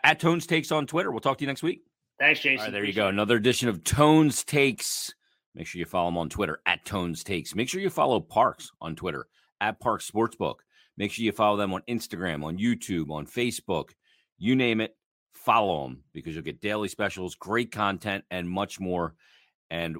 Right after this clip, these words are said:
Speaker 1: while you're at it, do yourself the big favor, and that is to download the Parks Sportsbook app because it is simple to use. It is easy to navigate.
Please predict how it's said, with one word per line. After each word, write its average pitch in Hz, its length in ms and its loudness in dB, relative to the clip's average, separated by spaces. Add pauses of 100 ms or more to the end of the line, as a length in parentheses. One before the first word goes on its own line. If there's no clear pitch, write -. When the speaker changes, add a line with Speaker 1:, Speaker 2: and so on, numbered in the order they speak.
Speaker 1:
while 98 320 2
you're 101 200 2
at 76 160 2
it, 80 160 -10 (380)
do 98 100 -10
yourself 85 400 -6
the 73 80 -16
big 98 280 -4
favor, 65 480 -8 (120)
and 80 160 -8
that 82 120 -6
is 78 240 -8
to 76 120 -18
download 80 500 -4
the 69 60 -16
Parks - 280 -6
Sportsbook 67 420 -12
app 53 180 -12 (560)
because 78 280 -10
it 73 100 -6
is 67 120 -8
simple 85 300 -6
to 85 60 -4
use. 90 480 -4 (420)
It 80 120 -4
is 76 540 0
easy 98 300 0
to 80 60 -2
navigate. 104 640 0